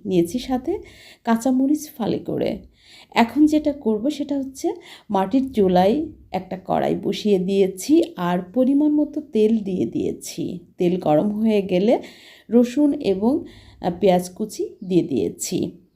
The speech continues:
আর এগুলো আমি কিছুক্ষণ ভেজে একটু লাল করে নিব। বেরেস্তা থেকে একটু কম লাল করে নিতে হবে। তো এই যে দেখতে পাচ্ছেন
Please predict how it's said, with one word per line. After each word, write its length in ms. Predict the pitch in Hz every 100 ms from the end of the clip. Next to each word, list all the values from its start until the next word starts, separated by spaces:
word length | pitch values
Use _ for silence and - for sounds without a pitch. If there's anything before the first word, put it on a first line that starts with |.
| _ _ _ _ _ _
আর 160 | - 233
এগুলো 460 | 233 277 262 294 294
আমি 160 | 277
কিছুক্ষণ 720 | 269 233 226 254 - 262 254
ভেজে 540 | 226 208 180 175 - - -
একটু 440 | 285 302 - - 302
লাল 280 | 202 55
করে 260 | - - 69
নিব। 460 | 135 - - - 180 _ _ _ - - 208
বেরেস্তা 520 | 214 254 262 - 311
থেকে 500 | 302 285 285 330 - -
একটু 320 | 247 - 233 - -
কম 300 | 226 240 247
লাল 280 | 202 156
করে 300 | 160 - -
নিতে 280 | 147 156 -
হবে। 440 | 170 185 - - 175 - -
তো 160 | 302
এই 180 | - 269
যে 120 | 269
দেখতে 320 | 214 202 202
পাচ্ছেন 560 | 196 185 180 - 285